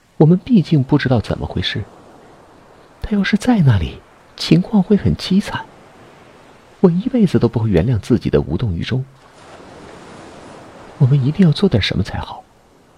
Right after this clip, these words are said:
”“嗯，也许。”我又建议说。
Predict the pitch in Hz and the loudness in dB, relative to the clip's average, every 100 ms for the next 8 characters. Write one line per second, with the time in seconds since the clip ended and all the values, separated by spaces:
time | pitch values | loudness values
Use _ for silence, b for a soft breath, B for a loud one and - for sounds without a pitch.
0 | _ _ _ _ _ _ _ _ _ _ | _ _ _ _ _ _ _ _ _ _
1 | _ _ _ _ _ _ _ - 71 65 | _ _ _ _ _ _ _ -8 -6 -6
2 | 65 65 _ - - - - - _ _ | -10 -16 _ -6 -6 -8 -14 -18 _ _
3 | _ _ _ _ _ - 85 160 233 - | _ _ _ _ _ 2 4 4 0 0
4 | 101 69 62 | 2 2 -2